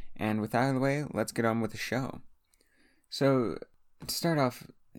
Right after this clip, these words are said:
this episode, um, I'd like to start t-, <laughs> talking about some of the goals we set during New Year's, also known as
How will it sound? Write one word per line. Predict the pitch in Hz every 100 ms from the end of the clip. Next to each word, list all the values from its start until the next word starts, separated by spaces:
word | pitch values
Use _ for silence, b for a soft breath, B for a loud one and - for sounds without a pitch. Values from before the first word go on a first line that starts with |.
| -
this | 110 107
episode, | 90 - - 92 90
um, | 80 95 90
I'd | 110 110
like | 127
to | -
start | - 107 -
t-, | - - - - -
<laughs> |
talking | 117 107 107
about | 101 80
some | - 104
of |
the | 98
goals | 95 95 90 92
we | 82
set | - - - - -
during | - 92
New | 92
Year's, | 71 - -
also | - 98 -
known | 92 90
as | - 90 -